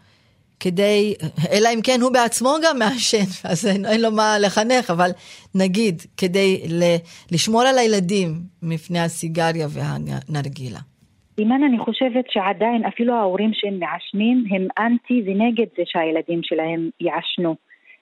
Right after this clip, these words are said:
Speaker 2: והם, הם לא כל כך מודעים לזה שהם מהווים מודלינג לילדים האלו, ו-, ומה שהם יעשו, הילדים שלהם יחקו אותם. אז מה שאני אומרת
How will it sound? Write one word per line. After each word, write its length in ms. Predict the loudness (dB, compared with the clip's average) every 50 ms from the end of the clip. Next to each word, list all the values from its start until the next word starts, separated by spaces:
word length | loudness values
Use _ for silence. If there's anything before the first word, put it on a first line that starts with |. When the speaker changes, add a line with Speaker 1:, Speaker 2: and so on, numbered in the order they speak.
| _ _ -12
Speaker 2:
והם, 720 | -10 -8 -4 -4 -2 -2 -2 -2 0 0 0 0 0 0 0 -2 -2 -2
הם 220 | -2 -2 0 0 2
לא 260 | 2 2 2 0 0 -2
כל 60 | -4 -2
כך 360 | -2 -2 -4 -4 -6 -12 -10 -4
מודעים 600 | -2 0 0 2 2 2 0 2 2 2 4 4
לזה 280 | 4 2 2 2 0 -2 -2
שהם 280 | -2 -2 -2 0 0
מהווים 420 | 0 0 0 0 0 0 0 2 2
מודלינג 480 | 2 2 2 2 2 2 0 0 0
לילדים 400 | 0 0 2 0 0 0 0 0 0
האלו, 480 | 0 0 0 0 2 2 2 2 0 -2 -2 -2
ו-, 260 | 0 2 2 2 0 0 -2
ומה 240 | -2 -2 -2 -2 -4 -4
שהם 380 | -4 -4 -4 -2 -2 -2 -4 -4 -8 -12 -20 -20 -10 _ 0
יעשו, 480 | 0 0 0 -2 -2 0 2 2 2 2
הילדים 340 | 2 2 0 0 0 -2 -2
שלהם 340 | -2 0 0 0 0 -2 -4
יחקו 420 | -6 -6 -8 -10 -4 -2 0 0
אותם. 340 | 0 0 -2 -4 -6 -6 -6 -8 _ _ -20 -20 -16 -10 -8
אז 100 | -6 -2
מה 140 | -2 -2 0
שאני 240 | 0 2 2 4 4
אומרת 320 | 2 2 2 0 -2 -2